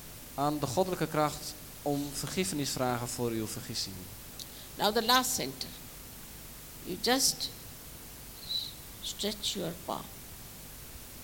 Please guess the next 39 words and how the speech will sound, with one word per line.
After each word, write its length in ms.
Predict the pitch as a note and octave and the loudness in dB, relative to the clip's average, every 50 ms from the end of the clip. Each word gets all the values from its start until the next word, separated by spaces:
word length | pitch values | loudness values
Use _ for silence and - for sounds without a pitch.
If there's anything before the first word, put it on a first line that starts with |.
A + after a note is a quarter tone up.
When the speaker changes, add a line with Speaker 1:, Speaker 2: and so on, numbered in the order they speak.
| - - - | -12 -8 -2
Speaker 1:
Voor 100 | - D3 | 0 2
het 100 | D3+ C#3+ | 2 4
laatste 380 | D3 D#3 F3 G3 G3+ - - F#3+ | 6 6 6 6 6 4 2 2
centrum 520 | - - D#3+ D#3+ D#3+ D#3 D3 D3 D3 C#3+ D3 | 4 6 6 6 4 4 2 2 2 0 0
strekt 420 | - - - E3+ F#3 F#3+ F#3+ F#3+ | -2 0 2 4 4 4 4 4
u 220 | D#3+ D#3 D#3 D3+ C#3+ - | 6 6 6 4 2 2
uw 200 | - C#3+ C#3+ C#3 C3+ - - - - - - | 2 4 4 4 2 -2 -6 -10 -10 -6 -2
handpalm 580 | C#3+ C#3 C#3+ C3+ - - B2 B2 B2 A#2+ A#2+ B2 - - - - - - - | 0 0 0 0 2 4 6 6 6 4 2 -2 -8 -10 -12 -12 -12 -8 -6
vlak. 200 | - A2 G2 F2+ - - - - - - - - - - - - - - - - - - - | -4 -2 -2 -4 -6 -10 -12 -12 -12 -12 -12 -12 -12 -12 -12 -12 -12 -12 -12 -12 -12 -10 -6
Speaker 2:
Put 120 | - - | -4 0
the 100 | C4 B3+ | 2 4
center 500 | B3+ - - D#4+ E4 E4+ - F4+ D#4+ C#4+ C4 - - - | 6 6 6 4 4 2 2 2 2 2 2 -2 -6 -2
of 160 | - A3+ A#3+ A#3+ - | 0 0 0 0 0
your 160 | - - - - - | -4 -4 -4 -2 0
palm 240 | F3+ D#3 C#3 B2 - - - - - - - | 2 2 2 0 -2 -6 -10 -12 -12 -10 -4
on 200 | - - F#3+ F#3+ F#3+ | -2 -2 -2 0 2
top 260 | - A#3+ B3+ B3+ B3+ | 4 4 4 4 2
of 160 | B3 A#3 - | -4 -4 -2
your 180 | - G#3 F#3+ E3+ E3 D#3 | -2 0 0 0 -2 -4
head, 160 | - - - - - - - - - - - - | -4 -4 -6 -6 -8 -10 -12 -12 -12 -10 -4 0
on 120 | - F#3 | 2 2
the 100 | F#3+ G#3+ | 2 2
fontanelle 680 | G#3 - - A3 B3 A#3+ - C4 B3 B3 A#3 A#3 A#3+ A#3+ A3+ - | 2 6 6 6 6 6 2 2 4 4 4 2 2 0 -2 -2
bone 240 | F3+ F3+ F3+ F3 | -2 -2 0 0
area, 120 | E3 D3 G#2+ - F#3 - - - - - - - | -2 -4 -4 -6 -8 -10 -10 -12 -12 -12 -10 -6
Speaker 1:
En 120 | - B2+ B2+ | -2 2 4
leg 140 | D3 D#3+ D#3 | 4 4 6
Speaker 2:
which 80 | D#3+ F3 | 8 8
was 100 | F#3+ - | 8 8
Speaker 1:
nu 80 | F#3 - | 8 6
Speaker 2:
a 40 | A3 - - B3 | 4 6 8 8
soft 240 | A#3+ C4 B3+ - - | 8 8 6 2 0
bone 260 | - G#3+ G#3 G#3 G3+ G#3+ - - | 4 4 6 6 4 2 -2 -4
in 160 | - - E3+ | -4 -2 0
your 160 | F3 E3+ E3 D#3+ | 2 0 0 0
childhood. 400 | - - C#3+ A#2 A2 G2 - - - - - - - - - - - - - - - - - - - - - - - - - - - | 0 4 4 4 4 4 0 -6 -8 -10 -12 -12 -12 -12 -12 -12 -12 -12 -12 -12 -12 -12 -14 -12 -12 -14 -12 -12 -14 -14 -14 -10 -4
Speaker 1:
En 140 | - E3 D#3 | 0 4 6
leg 200 | D#3 E3 E3 D#3+ | 6 6 6 6
nu 300 | F3 F#3 G3+ A3 G#3+ - | 6 6 6 6 4 0